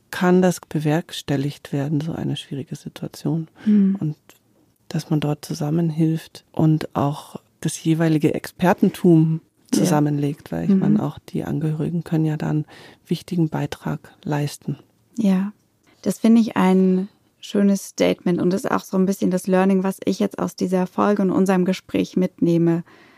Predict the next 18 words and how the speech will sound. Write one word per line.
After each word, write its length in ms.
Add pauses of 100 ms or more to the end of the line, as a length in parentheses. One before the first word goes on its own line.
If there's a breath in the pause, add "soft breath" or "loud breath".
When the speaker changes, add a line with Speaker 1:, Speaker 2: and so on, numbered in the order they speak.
(160 soft breath)
Speaker 2:
Tatsächlich, 720 (240)
dass 140
es 160
lohnenswert 500
ist, 180
sich 160
mit 160
diesem 180
Thema 260
zu 100
beschäftigen 640
und 200
die 80
Formalia, 600
soweit 600
es 120
möglich 500
ist, 340